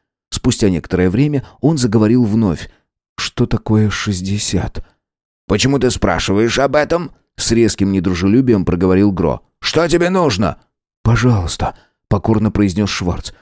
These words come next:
«Я совершенно безвредный человек. Я не знаю ни кто я, ни что со мной случилось. Возможно, у меня амнезия». «Весьма вероятно.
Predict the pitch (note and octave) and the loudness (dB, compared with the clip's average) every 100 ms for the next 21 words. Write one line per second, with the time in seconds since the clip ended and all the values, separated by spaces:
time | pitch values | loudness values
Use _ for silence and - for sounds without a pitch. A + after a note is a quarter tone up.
0 | _ F2 A2 B2 B2+ - D3+ C#3 C#3 A#2+ | _ -4 -2 0 -2 -2 -4 -2 -2 0
1 | C3+ B2+ B2 A#2+ G#2+ G2 D2+ - _ - | 0 0 -4 -2 -2 -2 -6 -12 _ -6
2 | A2+ C#3+ D#3+ C3+ D#3 C#3+ C#3 D3+ - - | 0 0 0 -2 0 0 0 -2 -4 -6
3 | D#3 D3 F#2+ C2+ _ _ D3 F3 - E3+ | -4 -2 -4 -8 _ _ 0 0 0 -2
4 | D3 D3 D#3 C#3+ - D#3 C#3+ D#3 A#2 - | 0 -2 -2 -4 0 -2 0 2 2 2
5 | B2 A#2+ D#3+ C#3+ E3 E3 E3 E3 E3 F3+ | -2 -2 -4 -2 -2 0 0 2 2 2
6 | E3+ F#3+ C#3+ D#2+ _ _ _ - E2 - | 2 2 2 0 _ _ _ -4 0 0
7 | B2+ C3 C3 B2 E2 C#2+ C2+ A#1+ | 0 2 2 4 2 -2 -6 -10